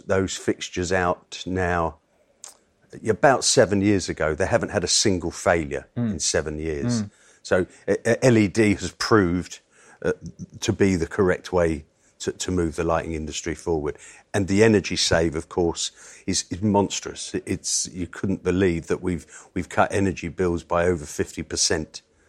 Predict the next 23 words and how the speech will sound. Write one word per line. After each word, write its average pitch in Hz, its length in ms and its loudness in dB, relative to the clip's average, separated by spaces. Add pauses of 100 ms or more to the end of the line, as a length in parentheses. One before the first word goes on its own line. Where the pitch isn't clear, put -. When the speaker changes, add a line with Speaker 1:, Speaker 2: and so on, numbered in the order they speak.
(340)
Speaker 1:
in 80 140 -8
ta-, - 280 0
in 90 140 -6
taking 85 600 -2
on 90 140 0
L 85 160 0
E 82 100 -2
D 82 320 -2 (260)
as 85 100 -4
opposed 85 380 -6
to - 60 -12
fluorescent. 78 520 -6 (280)
Speaker 2:
Can 233 100 4
I 214 60 6
take 196 180 4
you 160 60 2
back 139 420 2
to 113 420 2
the 113 100 -4
beginning 113 280 0
of 95 80 -4
the 98 60 -6
company? 92 560 -8